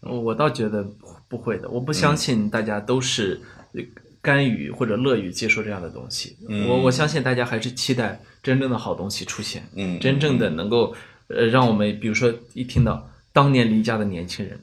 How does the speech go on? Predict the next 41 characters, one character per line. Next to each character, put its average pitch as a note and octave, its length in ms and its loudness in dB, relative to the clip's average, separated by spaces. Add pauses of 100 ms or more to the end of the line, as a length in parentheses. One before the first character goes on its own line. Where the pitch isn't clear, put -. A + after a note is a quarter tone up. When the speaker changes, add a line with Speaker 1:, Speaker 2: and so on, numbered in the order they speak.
(240)
Speaker 1:
立 D3+ 180 -2
刻 C3 160 0
愁 B2 260 -2
绪 C3 200 -2
上 A#2+ 240 0
头 F2+ 260 -6
的 F#2+ 160 0
这 - 120 0
样 A#2 120 4
的 G2+ 60 0
好 - 200 -4
东 E2+ 220 -10
西， - 260 -10
对 G2+ 80 -6
吧？ F#2 80 -4
Speaker 2:
是。 - 320 0 (220)
Speaker 1:
嗯。 G#2 100 -6 (240)
Speaker 2:
他 - 120 -2
能， B2+ 440 4 (160)
他 C3 160 -4
能 B2+ 160 4
像 A#2+ 340 4
就 A#2+ 140 0 (140)
戳， B2+ 380 4
戳 B2+ 300 4
中 D3 200 8
一 A#2+ 120 4
个 C#3 120 2
时 - 240 -2
代 D3 180 12
的 A2+ 260 8
泪 C#3 240 8
点， F#2+ 300 -2
Speaker 1:
嗯。 - 120 -16
Speaker 2:
或 A2+ 160 -4
者 G#2+ 120 2
是 G#2 220 0
一 G#2+ 100 -4
个 A2+ 180 2
痛 A#2+ 340 0
点， - 340 -2